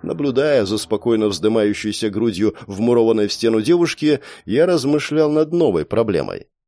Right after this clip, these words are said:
Ладно, негодование государства. К этому я был готов, когда только начал общение с представителями региона Звака.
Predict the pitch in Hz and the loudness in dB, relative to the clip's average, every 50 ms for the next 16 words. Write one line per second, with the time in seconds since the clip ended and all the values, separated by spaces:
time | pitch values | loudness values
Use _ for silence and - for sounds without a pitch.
0 | _ _ _ - - 85 90 104 123 139 156 156 170 170 170 170 165 151 123 139 | _ _ _ -8 -6 0 2 4 4 4 4 2 0 0 2 2 2 2 2 0
1 | 135 113 131 123 104 123 117 113 113 113 110 98 110 107 - - 117 92 - 71 | 2 2 2 2 4 2 2 2 2 0 2 0 0 0 0 -2 -2 -2 -2 -2
2 | 60 - - - - - - - - _ _ _ - 120 113 - 123 120 123 117 | -2 -4 -8 -10 -12 -12 -12 -14 -18 _ _ _ -4 -2 0 0 0 0 2 2
3 | 110 175 - 139 202 220 175 113 107 110 98 - 107 95 95 - - - 107 - | 2 0 0 2 0 0 2 2 0 0 0 0 0 -2 -2 -2 -2 -4 -4 0
4 | - 113 104 - 110 107 - 120 110 127 151 170 - - 107 101 92 82 - - | 0 -2 0 0 -2 0 0 0 2 2 2 0 0 0 -2 -2 -2 -2 -2 -2
5 | 107 98 92 90 92 - - 107 98 - - 110 104 104 98 - 104 101 101 104 | -2 0 0 -2 -4 -6 -8 -8 -8 -4 -2 -2 0 0 -2 -2 -2 0 0 0
6 | 101 104 104 98 113 110 110 113 120 123 - - 143 104 - - 76 - - - | 0 0 0 2 2 2 4 2 2 0 2 2 0 0 0 -2 -8 -12 -12 -14